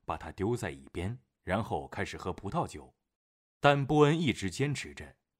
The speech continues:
到最后，他对海森堡论文的印象如此深刻，以至于他立即给爱因斯坦写信，告诉他一位年轻科学家的观点完全正确且意义深远。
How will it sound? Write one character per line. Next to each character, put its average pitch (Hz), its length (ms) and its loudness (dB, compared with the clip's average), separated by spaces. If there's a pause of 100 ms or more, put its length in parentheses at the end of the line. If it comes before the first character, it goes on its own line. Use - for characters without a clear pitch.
(140)
到 139 140 6
最 185 160 2
后， 85 380 -4 (120)
他 120 140 -2
对 117 140 0
海 82 240 -6
森 131 200 -4
堡 82 140 -2
论 104 200 -2
文 82 100 -4
的 117 100 -2
印 165 240 -2
象 67 380 -10
如 87 260 -4
此 - 220 -10
深 80 200 -8
刻， - 300 -14 (300)
以 147 180 0
至 208 160 0
于 78 420 -10
他 117 140 -2
立 143 180 -2
即 110 160 -6
给 85 180 -6
爱 95 180 -2
因 120 160 -2
斯 - 120 -6
坦 107 200 -6
写 76 260 -10
信， 87 320 -8 (160)
告 185 240 4
诉 98 100 -8
他 92 320 -4 (220)
一 104 140 2
位 107 120 4
年 90 220 -2
轻 127 240 -2
科 202 220 0
学 120 160 -4
家 147 120 -4
的 110 120 -2
观 190 200 -2
点 71 320 -8 (180)
完 107 280 2
全 113 300 -4
正 175 240 0
确 69 340 -10 (160)
且 - 360 -10
意 180 120 -4
义 92 320 -10
深 101 300 -6
远。 - 240 -16